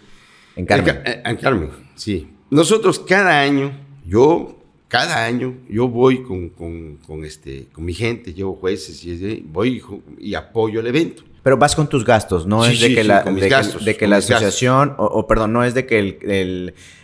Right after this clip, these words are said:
Speaker 1: el Instituto de,
Speaker 2: Ah.
Speaker 1: del Deporte de Carmen, o sea, no es de que ellos
Speaker 2: Ah.
Speaker 1: digan, "Ven, Vicente, ahí te va una lanita
Speaker 2: Nada,
Speaker 1: para la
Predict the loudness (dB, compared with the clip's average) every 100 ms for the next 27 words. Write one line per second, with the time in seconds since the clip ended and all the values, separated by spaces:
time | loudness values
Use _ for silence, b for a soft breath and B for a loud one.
0 | B 4 4 2 0 2 2 4 6 6
1 | 4 4 2 2 0 0 0 0 0 -2
2 | 0 -4 2 4 4 2 0 0 0 2
3 | 2 0 0 2 2 0 -4 0 -2 0
4 | -4 -6 -2 -2 2 2 4 4 4 4
5 | 4 2